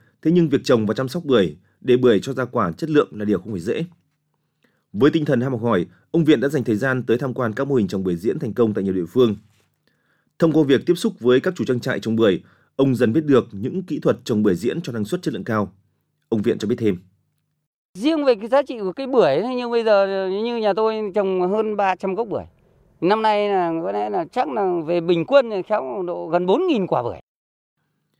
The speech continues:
Speaker 1: Ở vùng nông thôn, có diện tích đất rộng là một lợi thế. Với gia đình ông Viện, song song với phát triển trồng trọt,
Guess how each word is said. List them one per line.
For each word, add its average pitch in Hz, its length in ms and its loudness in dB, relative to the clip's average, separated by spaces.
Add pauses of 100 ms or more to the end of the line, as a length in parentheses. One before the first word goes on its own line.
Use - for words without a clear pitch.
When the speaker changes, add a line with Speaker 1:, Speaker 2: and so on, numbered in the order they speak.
(360)
Speaker 1:
Ở 110 120 2
vùng 113 220 2
nông 120 140 2
thôn, 123 280 4 (280)
có 139 120 2
diện 147 160 -2
tích 147 120 0
đất 180 140 2
rộng 139 200 2
là 107 100 -4
một 98 140 0
lợi 101 140 0
thế. 104 240 2 (600)
Với 104 260 2
gia 139 120 2
đình 113 160 2
ông 123 60 0
Viện, 117 200 4 (240)
song 165 220 0
song 156 300 0
với 131 200 4
phát 180 180 -6
triển 101 200 2
trồng 101 160 0
trọt, 104 200 0